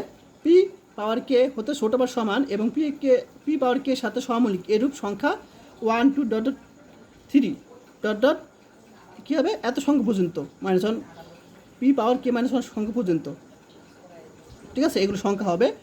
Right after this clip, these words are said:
তাহলে কত সংখ্যা পর্যন্ত? পি পা-, পাওয়ার কে মাইনাস ওয়ান সংখ্যা পর্যন্ত পূর্ণ সংখ্যা আছে। তাহলে আমাদের কী হবে? যে কার জন্য? পি পাওয়ার কে। তাহলে আমরা পি পাওয়ার কে এর পরের ফাংশন কী হবে? আমরা এটা থেকে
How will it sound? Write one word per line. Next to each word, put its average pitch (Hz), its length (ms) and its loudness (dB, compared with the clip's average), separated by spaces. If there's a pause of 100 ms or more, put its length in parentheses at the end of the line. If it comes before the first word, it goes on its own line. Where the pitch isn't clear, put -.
(280)
তাহলে 214 240 -2
কত 277 180 0
সংখ্যা 311 180 2
পর্যন্ত? 285 220 2 (200)
পি 277 100 6 (340)
পা-, 196 140 -14 (480)
পাওয়ার 233 240 0
কে 277 140 -2
মাইনাস 254 180 2
ওয়ান 240 160 0
সংখ্যা 226 220 -2
পর্যন্ত 277 220 0
পূর্ণ 285 200 6
সংখ্যা 196 260 -2
আছে। - 140 -14 (580)
তাহলে 269 200 2
আমাদের 277 240 2
কী 320 120 0
হবে? 370 140 0 (720)
যে 214 100 4 (1040)
কার 254 220 4
জন্য? 294 140 8 (760)
পি 285 80 2 (100)
পাওয়ার 262 260 2
কে। 175 100 0 (840)
তাহলে 196 240 -4
আমরা 214 120 -2 (100)
পি 311 80 -2 (100)
পাওয়ার 269 260 4
কে 269 60 -2 (180)
এর 269 100 2 (540)
পরের 233 260 -2
ফাংশন 247 280 0
কী 285 100 -4
হবে? 311 140 0 (960)
আমরা 190 160 0 (440)
এটা 269 200 4
থেকে 247 180 -4